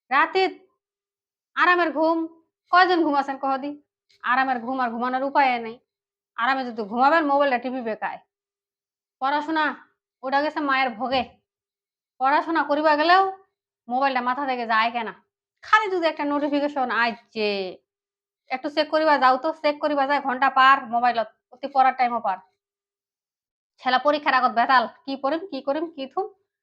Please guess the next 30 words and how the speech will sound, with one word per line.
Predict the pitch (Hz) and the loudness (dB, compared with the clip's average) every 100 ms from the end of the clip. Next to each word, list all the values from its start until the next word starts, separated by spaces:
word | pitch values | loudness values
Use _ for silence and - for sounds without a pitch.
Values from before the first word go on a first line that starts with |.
| _ | _
পরীক্ষা | 233 240 233 | -10 -8 -8
ফেল | - 277 | -4 -4
করিব, | 277 339 403 427 | -2 -4 -4 -6
ছেলা | - 247 226 | -2 0 0
বলে | 233 | -2
হচ্ছে | 226 220 - | -4 -6 -4
আমি | 226 202 214 | -4 -4 -8
ভালো | 202 208 | -8 -8
করে | 226 240 | -8 -8
পড়ছি, | 240 277 277 415 - _ _ _ _ - | -4 -6 -6 -16 -18 _ _ _ _ -4
প্রশ্ন | 262 277 262 240 | -2 -2 -4 -4
কঠিন | 247 285 302 | -2 -2 -2
হইছে, | 294 415 427 _ _ _ - | 0 -2 -4 _ _ _ -8
এই | 339 339 | -4 -2
সমস্যা, | 320 240 240 415 | -4 -4 -6 -4
ওই | 269 294 320 | 0 0 0
সমস্যা, | 240 208 - | -4 -6 -8
সেই | 285 294 | -4 -4
সমস্যা। | 269 196 190 - - _ _ _ _ _ | -4 -10 -14 -16 -20 _ _ _ _ _
সারা | - 220 | -2 0
বছর | 233 277 294 | 0 0 0
যাওয়া | 302 254 | 2 0
ভিডিও | 214 240 302 | -2 4 6
বানাইছে, | 359 262 247 208 208 | 6 4 -2 -8 -10
TikTok | 233 330 320 | -2 -2 0
বানাইছে, | 311 285 262 | -2 -2 -6
মোবাইলে | 214 233 262 247 | -6 -2 -2 -2
চ্যাটিং | - 269 359 | -2 0 0
করছে, | 349 285 240 | -4 -6 -6
ফিটিং | 220 294 359 | -8 -6 -2